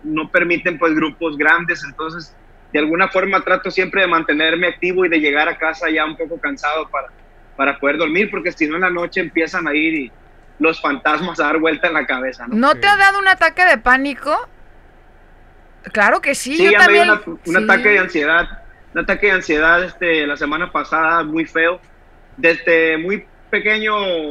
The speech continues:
Speaker 1: he tenido ahí complicaciones con esa, por, por ese lado, o sea,
Speaker 2: Sí.
Speaker 1: soy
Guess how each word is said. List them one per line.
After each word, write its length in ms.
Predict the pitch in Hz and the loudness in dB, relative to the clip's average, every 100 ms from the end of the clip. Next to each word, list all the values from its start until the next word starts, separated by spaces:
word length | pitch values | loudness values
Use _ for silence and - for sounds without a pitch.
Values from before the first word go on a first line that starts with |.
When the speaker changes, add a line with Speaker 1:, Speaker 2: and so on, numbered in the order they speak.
| 139 131 156 | -10 -10 -4
Speaker 1:
he 80 | 175 | -2
tenido 320 | 180 202 202 208 | 0 0 2 2
ahí 180 | 208 | 0
complicaciones 680 | 214 208 196 175 160 190 196 | -2 -4 -2 0 0 -4 -4
con 140 | 175 170 | -4 -4
esa, 200 | 175 175 | -4 -6
por, 260 | 165 156 - | -4 -4 -2
por 180 | 160 | 0
ese 180 | 170 190 | 0 2
lado, 280 | 175 175 170 | 4 4 4
o 60 | 151 | -2
sea, 120 | 156 | -6
Speaker 2:
Sí. 120 | 240 | -4
Speaker 1:
soy 240 | 170 165 | -2 -4